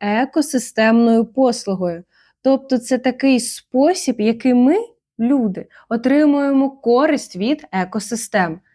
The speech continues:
Існує насправді багато різних видів послуг, які можна поділити на чотири категорії. Перша — це послуга ресурсозабезпечення.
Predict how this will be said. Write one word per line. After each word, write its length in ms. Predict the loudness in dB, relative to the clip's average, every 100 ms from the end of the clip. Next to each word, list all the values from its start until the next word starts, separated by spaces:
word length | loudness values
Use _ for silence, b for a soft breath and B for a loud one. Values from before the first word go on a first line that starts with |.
| _ _ _ -4
Існує 500 | -2 2 2 4 2
насправді 1080 | 0 -2 -2 0 0 0 0 2 2 0 -2 B -6
багато 680 | -2 2 2 0 0 -2 -2
різних 500 | -2 -2 -4 -4 -6
видів 480 | -2 -2 -2 -6
послуг, 380 | -2 -2 0 -2
які 240 | -2 0 2
можна 360 | 2 0 -2
поділити 640 | -4 -4 0 0 0 -2 -4
на 280 | -2 -2
чотири 480 | -4 -8 -8 -6 -4
категорії. 760 | -6 -4 -4 0 0 0 -4 -12 B B B -2
Перша — 520 | 0 0 -2 -6 -6 b b
це 220 | -6 -4 -2
послуга 640 | -2 -2 0 -2 0 0
ресурсозабезпечення. 1500 | 0 -2 -2 -2 -2 -2 -2 -4 -4 0 0 -2 -8 -12